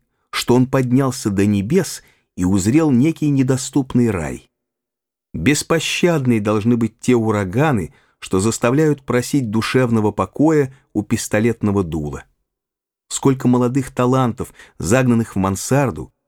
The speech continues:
затерянных среди миллиона живых существ, чахнет и гибнет перед лицом скучающей, уставшей от золота толпы, потому что нет у них друга, нет близ них женщины-утешительницы.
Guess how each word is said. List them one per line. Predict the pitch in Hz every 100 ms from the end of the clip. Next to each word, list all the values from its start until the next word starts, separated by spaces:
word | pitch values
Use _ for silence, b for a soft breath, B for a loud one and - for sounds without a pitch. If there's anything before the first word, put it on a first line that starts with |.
| _ 92
затерянных | 98 131 131 170 147 131
среди | 127 123 127 131
миллиона | 127 131 147 127
живых | 104 120 131
существ, | - 104 - 165 165 - - b b b
чахнет | - 170 185 - 151 -
и | 143
гибнет | 127 151 175 139 127
перед | 131 120
лицом | 117 123 - 139
скучающей, | - - 117 - 160 147 113 - 62 - B B
уставшей | 123 - 175 170 - 143
от | 120
золота | 101 151 131 131
толпы, | 131 123 117 110 82 - _ _ _
потому | - 107 127
что | - 120 B B -
нет | 98 165 139
у |
них | 135 131
друга, | 92 92 95 71 65 - _ _ -
нет | 90 175 139
близ | 135 143
них | 139 147 - b b
женщины-утешительницы. | 85 78 139 143 - 131 131 127 113 104 - 101 - 67 62 - -